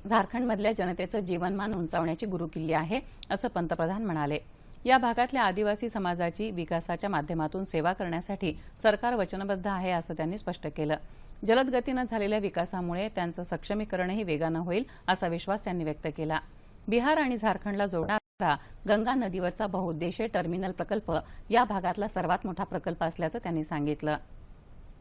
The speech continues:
बाबरी मशीद जमीनदोस्त केल्याप्रकरणी कटकारस्थान रचल्याचे आरोप ज्येष्ठ भाजपा नेत्यांवर ठेवण्यात यावेत, अशी मागणी करणाऱ्या याचिकेवरचा निर्णय सर्वोच्च न्यायालयानं आज राखून ठेवला.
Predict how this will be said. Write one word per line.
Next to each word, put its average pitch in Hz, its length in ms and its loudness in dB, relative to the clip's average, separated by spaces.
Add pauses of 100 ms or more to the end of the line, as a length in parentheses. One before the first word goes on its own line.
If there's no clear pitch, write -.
(1300)
बाबरी 220 300 8
मशीद 277 360 2
जमीनदोस्त 208 580 4
केल्याप्रकरणी 175 680 0
कटकारस्थान 196 920 0
रचल्याचे 165 720 0
आरोप 170 320 4 (340)
ज्येष्ठ 240 260 6
भाजपा 185 460 2
नेत्यांवर 165 420 0
ठेवण्यात 165 460 0
यावेत, 170 340 2 (360)
अशी 208 200 2
मागणी 202 300 4
करणाऱ्या 185 400 2
याचिकेवरचा 165 680 0
निर्णय 165 300 0
सर्वोच्च 175 420 0
न्यायालयानं 165 480 2
आज 180 160 -4
राखून 156 340 -6
ठेवला. 156 260 -6